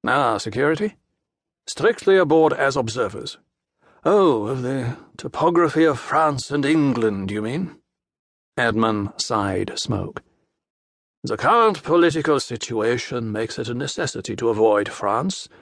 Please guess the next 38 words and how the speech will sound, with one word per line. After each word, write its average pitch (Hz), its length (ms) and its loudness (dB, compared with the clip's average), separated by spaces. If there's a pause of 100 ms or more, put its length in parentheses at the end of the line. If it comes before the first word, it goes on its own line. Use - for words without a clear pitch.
(320)
and 123 220 -6
take 147 180 2
a 139 60 4
detour 160 640 0
around 123 520 2
England 107 600 -4
by 110 180 0
way 104 160 0
of 107 140 -4
Holland. - 680 -6 (840)
Mister 104 200 -2
Charteris, - 540 -6 (640)
I 104 60 -2
hope 165 180 2
you'll 185 100 6
take 175 240 0
my 151 200 0
advice 135 320 0
to 107 100 -12
heart. - 440 -10 (600)
You 104 160 -8
could 165 220 2
have 151 180 2
been 147 220 2
in 143 100 2
a 135 80 2
great 147 320 0
deal 139 200 2
of 123 180 -2
trouble 113 500 -2
if - 160 -8
I 117 140 0
had 113 180 -4
not 123 240 -2
interceded. 127 1000 -4 (600)
Those, 151 460 4
uh, - 320 -10 (200)
customs 104 800 -6